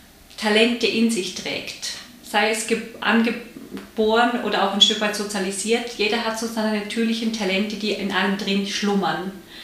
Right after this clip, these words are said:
Und es geht bei diesem Stärkenansatz oder das Thema Stärken, Stärken, was in vielem Munde ist,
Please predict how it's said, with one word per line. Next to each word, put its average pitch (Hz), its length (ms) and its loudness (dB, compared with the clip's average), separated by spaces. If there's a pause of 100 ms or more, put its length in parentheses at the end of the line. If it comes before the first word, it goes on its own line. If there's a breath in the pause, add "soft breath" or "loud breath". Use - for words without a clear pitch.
(580 loud breath)
Und 196 100 -2
es 208 160 -2
geht 226 160 4
bei 226 80 4
diesem 202 220 -2
Stärkenansatz 208 1040 0
oder 190 160 -2
das 190 240 -8
Thema 208 300 0
Stärken, 196 520 -2
Stärken, 185 440 0
was 185 160 -2
in 190 80 0
vielem 202 260 2
Munde 196 240 2
ist, - 300 0